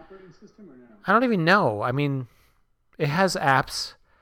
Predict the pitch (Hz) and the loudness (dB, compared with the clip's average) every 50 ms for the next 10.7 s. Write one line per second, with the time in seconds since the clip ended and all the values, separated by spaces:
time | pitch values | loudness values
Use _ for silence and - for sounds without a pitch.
0 | _ _ _ _ _ _ _ - 127 123 123 120 120 117 _ - 147 143 - 160 | _ _ _ _ _ _ _ -6 -4 -4 -4 -4 -6 -10 _ -8 -6 -4 -4 -6
1 | 185 202 196 175 139 120 123 135 139 160 160 - - - 135 120 127 123 139 127 | 0 4 4 4 4 4 0 -2 0 0 -2 -2 0 -2 -2 -2 -2 -4 -6 -4
2 | 127 147 143 131 139 139 135 135 135 135 127 123 120 117 - 131 131 - 139 127 | -4 -4 -4 0 0 2 2 2 2 0 0 0 0 -2 -6 -12 -10 -8 -8 -4
3 | 131 127 120 120 120 117 110 107 - - 123 107 - - 110 110 107 101 90 - | -2 -2 -2 0 -2 -4 -6 -6 -8 -8 -8 -8 -8 -10 -8 -8 -8 -8 -8 -8
4 | 104 98 95 98 92 90 98 _ - - - - - - 98 90 87 87 90 _ | -10 -8 -8 -10 -10 -12 -14 _ -20 -20 -20 -20 -14 -12 -10 -10 -10 -10 -12 _
5 | _ _ - - _ _ _ _ - 104 98 92 - - - _ _ - - - | _ _ -20 -20 _ _ _ _ -12 -12 -12 -10 -12 -14 -18 _ _ -18 -18 -14
6 | - - 92 87 - - _ _ - - - - - - - _ _ _ - - | -12 -10 -10 -10 -12 -14 _ _ -20 -20 -20 -20 -20 -20 -20 _ _ _ -4 0
7 | 143 139 135 131 131 123 113 - - - - - _ _ - 131 131 127 123 120 | 2 4 4 4 2 0 -4 -10 -18 -20 -20 -20 _ _ -2 0 2 2 2 0
8 | - _ _ _ _ _ _ _ _ _ 151 147 - - 165 165 143 139 - - | -4 _ _ _ _ _ _ _ _ _ -6 -6 0 2 2 2 2 0 -6 -2
9 | - 151 151 - - 156 143 135 147 143 135 143 151 147 139 127 120 120 - - | 0 0 0 2 2 0 2 2 2 0 0 0 -4 -2 -2 -2 -4 -4 -4 -6
10 | 113 110 - - 120 113 110 110 110 113 113 110 110 110 | -8 -6 -4 -6 -4 -4 -4 -4 -4 -4 -4 -4 -4 -6